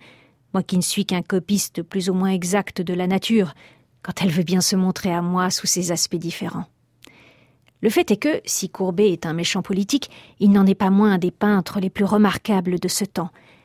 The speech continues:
et le préfet de police a peut-être tort de nous priver d'une toile qui aurait au moins le mérite de l'originalité. S'il ne le fait pas par intérêt pour l'artiste, il pourrait du moins se départir de sa rigueur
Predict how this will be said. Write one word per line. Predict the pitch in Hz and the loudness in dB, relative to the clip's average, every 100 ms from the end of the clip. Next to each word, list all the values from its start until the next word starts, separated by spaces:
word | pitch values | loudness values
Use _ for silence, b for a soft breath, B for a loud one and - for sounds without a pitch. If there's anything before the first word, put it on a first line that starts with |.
| b - | b 2
et | 196 | 2
le | 190 | 2
préfet | - 190 185 | -2 -2 -2
de | |
police | 180 202 247 202 | -2 2 2 0
a | |
peut-être | 190 180 196 202 | -2 -2 -2 -2
tort | - 233 202 | 2 2 2
de | 170 | 0
nous | 175 | -2
priver | 160 196 180 | -2 -2 0
d'une | 175 175 | -2 -2
toile | - 208 208 B B B B - | 0 0 0 B B B B 0
qui | 220 | 4
aurait | 185 185 | 6 6
au | 190 | 6
moins | 202 202 | 6 6
le | 180 | 4
mérite | 175 180 175 | 2 2 0
de | 175 | 0
l'originalité. | 175 175 170 175 175 170 233 202 _ _ _ _ _ _ | 0 -2 0 -2 -2 -4 -4 -6 _ _ _ _ _ _
S'il | - 233 | 0 6
ne | 233 | 8
le | 240 | 6
fait | - 233 | 4 2
pas | 220 | 2
par | 208 185 | 0 2
intérêt | 190 214 190 | 2 2 0
pour | - 180 | 0 -2
l'artiste, | 175 - 262 - B B | -2 0 -2 -2 B B
il | 214 - | 0 0
pourrait | 196 190 | 2 2
du | 170 185 | 4 6
moins | 202 214 B - | 6 4 B -2
se | 196 | 2
départir | 175 185 180 - 214 175 | 4 2 0 -2 0 0
de | 170 | 0
sa | - | -2
rigueur | 175 170 220 233 | -2 2 4 4